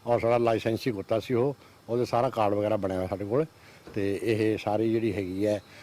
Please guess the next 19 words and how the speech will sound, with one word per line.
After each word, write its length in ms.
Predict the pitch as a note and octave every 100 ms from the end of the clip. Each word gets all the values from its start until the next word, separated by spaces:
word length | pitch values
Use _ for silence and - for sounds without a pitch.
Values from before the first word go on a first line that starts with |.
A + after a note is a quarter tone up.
| - C3
ਇਸ 180 | A#2
ਬਾਰੇ 340 | A2+ A2 G#2+ G#2
ਜੋ 300 | F#2+ A2 A2+
ਗ੍ਰੀਨ 220 | G#2+ G#2
ਸਿਟੀ 200 | G#2+ G2+
ਦੇ 80 | G#2+
ਪ੍ਰਬੰਧਕ 380 | G#2 G#2 B2 C3 A2
ਹਨ, 140 | A#2 - - - -
ਉਹ 120 | C3
ਜ਼ਿੰਮੇਵਾਰ 440 | A2 A2 G#2 A2+ A2+
ਹਨ, 180 | C#3
ਕਿਉਂਕਿ 420 | C3 C#3 C#3 D3+ D#3+
ਇੱਥੇ 240 | - D#3
ਜੋ 100 | D3+
ਸਾਰਾ 260 | C#3 D3+ D#3+
ਪਿੱਛੇ 300 | B2 - C3
ਜੰਗਲ 320 | A#2 A2 C#3+
ਹੈ, 240 | A#2 A#2 - - - -
ਇਹ 380 | C3+ C#3 D#3+